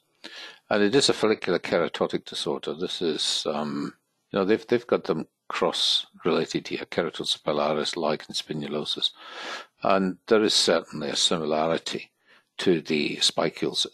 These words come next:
In, in, uh, lichen spinulosus, they're a lot more prominent than they are in keratosis pilaris,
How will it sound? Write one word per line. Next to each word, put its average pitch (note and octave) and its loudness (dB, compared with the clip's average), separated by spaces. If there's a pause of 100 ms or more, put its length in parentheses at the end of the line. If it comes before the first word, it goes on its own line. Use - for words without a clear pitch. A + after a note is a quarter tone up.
(160)
In, - 0 (300)
in, A#2 4 (640)
uh, E2+ 0
lichen E2+ -2
spinulosus, D2+ -4
they're E2+ 2 (540)
a - -2
lot G#2+ 2
more F2+ 0
prominent F#2 0
than E2 -4
they D#2+ -2
are D#2 0 (220)
in E2 -6
keratosis - -4
pilaris, D#2 -2